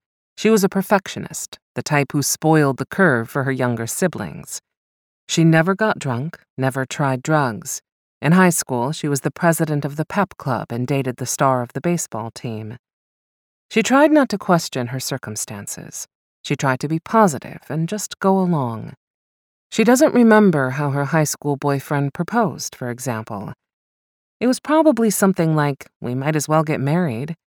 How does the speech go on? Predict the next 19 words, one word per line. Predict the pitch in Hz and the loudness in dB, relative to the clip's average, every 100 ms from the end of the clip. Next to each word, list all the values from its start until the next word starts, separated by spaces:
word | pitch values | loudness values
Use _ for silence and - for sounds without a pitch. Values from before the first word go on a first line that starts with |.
| _ _ _ _ _ _ | _ _ _ _ _ _
She | - 131 | -6 -4
said | 143 135 | -2 0
yes | 180 220 113 160 - - | 2 2 2 -4 -10 -10
because | 160 175 170 | -8 -4 -2
she | - 190 | 2 2
thought | - 196 185 | 4 4 4
that | 185 160 | 2 2
was | 165 | 0
what | 160 165 | -2 -4
she | - 160 | -4 -6
was | 151 | -6
supposed | - - 170 - - | -8 -6 -6 -8 -12
to | - | -10
do. | 139 165 139 - - _ _ _ _ _ _ _ - | -4 -4 -6 -12 -20 _ _ _ _ _ _ _ 2
They | |
got | 170 165 | 4 6
married | 202 208 208 175 | 6 6 4 2
at | - | -2
twenty, | - 156 - - | -4 -4 -6 -14